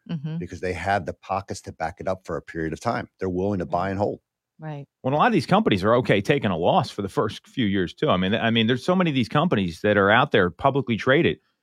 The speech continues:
Speaker 3: They don't make any money. I mean, th-, it's all, it's all based on, I mean, you look at Zillow, they've been in the red for a long time. And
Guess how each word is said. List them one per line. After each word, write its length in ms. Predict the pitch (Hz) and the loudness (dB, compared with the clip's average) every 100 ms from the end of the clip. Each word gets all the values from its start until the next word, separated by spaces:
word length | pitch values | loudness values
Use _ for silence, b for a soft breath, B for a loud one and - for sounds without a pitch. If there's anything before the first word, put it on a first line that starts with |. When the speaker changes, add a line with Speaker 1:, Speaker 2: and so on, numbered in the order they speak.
| _ _ | _ _
Speaker 3:
They 60 | 170 | 0
don't 100 | 240 | 2
make 160 | 185 | 4
any 100 | 170 | 2
money. 360 | 110 190 - - _ - | 4 2 0 -8 _ -2
I 40 | |
mean, 240 | 113 117 98 | 2 2 2
th-, 140 | 117 | 2
it's 160 | 120 110 | 2 2
all, 100 | 135 | 2
it's 100 | 127 | 4
all 140 | 151 | 2
based 320 | 143 143 135 151 | 4 2 2 0
on, 220 | 139 107 | 2 2
I 40 | |
mean, 180 | 123 120 | 4 4
you 80 | 131 | 2
look 120 | 151 | 0
at 80 | 110 | -2
Zillow, 320 | 87 165 92 | 0 2 2
they've 120 | 110 | 2
been 120 | 170 | 0
in 80 | 127 | 0
the 80 | 107 | 0
red 220 | 98 131 | 0 0
for 160 | - 110 | 0 0
a 40 | |
long 220 | 104 127 | 0 -2
time. 400 | 117 139 175 85 | -2 -2 -2 -4
And 200 | 85 87 | -4 -6